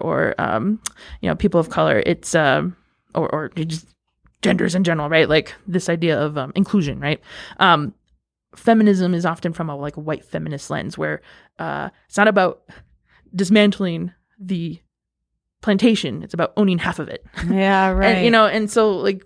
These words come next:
Speaker 1: that's, that's super problematic. And Winona put it in this great, um, uh, way of,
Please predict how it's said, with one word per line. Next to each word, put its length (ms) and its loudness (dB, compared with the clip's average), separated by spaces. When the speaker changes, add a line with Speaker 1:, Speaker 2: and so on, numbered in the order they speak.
Speaker 1:
that's, 500 0
that's 240 -6
super 260 -2
problematic. 640 -2
And 180 -2
Winona 440 4
put 160 2
it 100 2
in 120 -2
this 220 -4
great, 440 -6
um, 580 -10
uh, 400 -12
way 300 4
of, 160 0